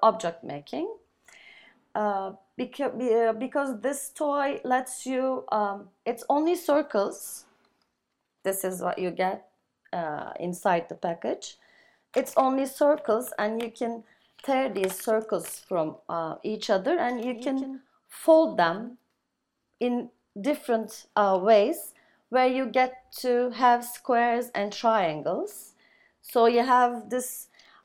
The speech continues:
Speaker 1: uh, common geometrical shapes where you can do all platonic solids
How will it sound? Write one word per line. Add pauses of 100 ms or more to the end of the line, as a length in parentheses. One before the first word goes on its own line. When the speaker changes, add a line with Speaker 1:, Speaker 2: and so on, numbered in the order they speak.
(140)
Speaker 1:
uh,
common
geometrical
shapes (680)
where
you
can
do
all
platonic
solids